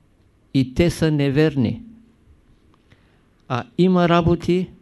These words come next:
които не си разбрал, а са верни. Всяко постигнато желание е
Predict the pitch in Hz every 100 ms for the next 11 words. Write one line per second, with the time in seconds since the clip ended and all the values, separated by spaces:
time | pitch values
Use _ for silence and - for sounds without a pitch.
0 | _ _ _ _ _ _ _ _ _ -
1 | 139 170 175 165 143 131 - 180 170 131
2 | 151 139 98 - - - - _ _ _
3 | _ _ _ 131 127 - 120 117 147 131
4 | 107 - - - - _ _ _ _ _
5 | _ _ _ _ _ _ _ _ _ _
6 | _ _ _ _ _ _ _ _ _ _
7 | _ _ _ - 156 170 - 190 - 185
8 | - 180 180 175 175 165 156 156 156 156
9 | 156 165 151 - _ 147 123